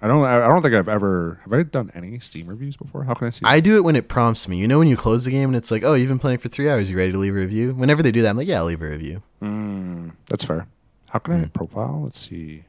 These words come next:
Speaker 1: Oh, two reviews.
Speaker 2: <laughs>
Speaker 1: I
Speaker 2: What were
Speaker 1: reviewed,
Speaker 2: your
Speaker 1: oh,
Speaker 2: two
Speaker 1: Sen-,
Speaker 2: Steam reviews,
Speaker 1: Sentience
Speaker 2: Steve? <laughs> Oh, hell
Speaker 1: and,
Speaker 2: yeah.
Speaker 1: uh, Arena Stars, which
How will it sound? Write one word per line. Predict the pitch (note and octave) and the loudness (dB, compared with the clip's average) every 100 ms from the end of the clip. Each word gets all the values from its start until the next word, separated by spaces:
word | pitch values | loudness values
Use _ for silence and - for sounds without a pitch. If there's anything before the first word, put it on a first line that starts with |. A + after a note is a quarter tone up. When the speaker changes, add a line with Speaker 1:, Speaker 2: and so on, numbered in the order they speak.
| _ _ _ _ _ _ | _ _ _ _ _ _
Speaker 1:
Oh, | A2 C#3+ - | -4 -4 -2
two | - D#3 | 4 6
reviews. | D3 G2+ F2 D2+ - - _ _ _ _ | 6 2 -2 -4 -10 -12 _ _ _ _
Speaker 2:
<laughs> | _ _ _ _ | _ _ _ _
Speaker 1:
I | - - - - | -6 -6 -6 -6
Speaker 2:
What | A#2+ | -4
were | G2+ G#2 | 0 2
Speaker 1:
reviewed, | G#2+ A2+ A2+ | 2 4 4
Speaker 2:
your | C#3 C3 | 4 6
Speaker 1:
oh, | C#3+ | 4
Speaker 2:
two | B2+ | 6
Speaker 1:
Sen-, | C3 B2 | 4 4
Speaker 2:
Steam | A#2 | 4
reviews, | - A2 | -2 2
Speaker 1:
Sentience | A#2+ A2 B2 F3 A2 | 4 4 2 2 2
Speaker 2:
Steve? | A2+ - - _ | -2 -4 -10 _
<laughs> | - | 0
Oh, | C#3+ | 0
hell | - G#3+ A3 | 6 6 6
Speaker 1:
and, | A3 | 4
Speaker 2:
yeah. | F#3+ C#3 | 4 6
Speaker 1:
uh, | G#2 - G#2+ - - | 6 4 0 -4 0
Arena | A#2+ B2+ B2 | 2 4 2
Stars, | - F2+ E2 E2+ - - | -2 -4 -4 -8 -18 -6
which | F#2+ - | -4 -4